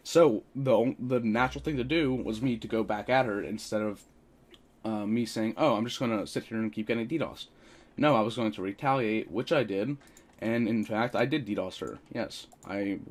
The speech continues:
I'm not denying that. Um, I did D dos Heather because she D dosed me. It wasn't,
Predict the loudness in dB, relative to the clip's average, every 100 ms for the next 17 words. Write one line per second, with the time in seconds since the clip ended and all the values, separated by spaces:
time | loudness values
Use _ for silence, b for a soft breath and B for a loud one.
0 | -6 -4 -4 -4 -4 -4 -6 -12 -16 _
1 | _ -20 -20 -20 -20 _ _ _ -6 -2
2 | 2 2 0 -4 B B B _ -4 -2
3 | 0 2 2 2 0 -2 -2 -6 -4 -4
4 | -4 -6 -4 -4 -6 -8 -8 -6 -2 -2
5 | 0 -4 -4